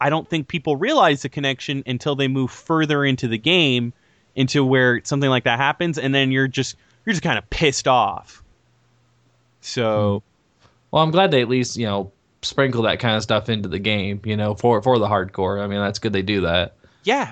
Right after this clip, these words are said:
Speaker 1: it's,
Speaker 2: But,
Speaker 1: it's that
Speaker 2: hmm.
Speaker 1: third character because, like, they're really obvious with the first two characters, Herschel and Glenn. It's that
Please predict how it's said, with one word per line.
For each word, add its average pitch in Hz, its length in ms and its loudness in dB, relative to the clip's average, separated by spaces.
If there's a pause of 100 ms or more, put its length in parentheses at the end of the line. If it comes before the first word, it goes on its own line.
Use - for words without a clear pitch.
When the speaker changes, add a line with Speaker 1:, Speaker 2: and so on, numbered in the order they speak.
Speaker 1:
it's, 202 220 2
Speaker 2:
But, - 120 -2
Speaker 1:
it's 214 140 -10
that 208 200 2
Speaker 2:
hmm. - 40 -8
Speaker 1:
third 208 340 -2
character 226 420 -2
because, 196 320 0
like, 214 180 0
they're 254 120 2
really 254 320 0
obvious 233 440 2
with 175 100 -8
the 143 60 -8
first 240 300 -6
two 170 100 -6
characters, 151 540 -4
Herschel 156 440 -2
and 127 100 -2
Glenn. 127 360 0 (260)
It's - 140 -12
that 127 200 -4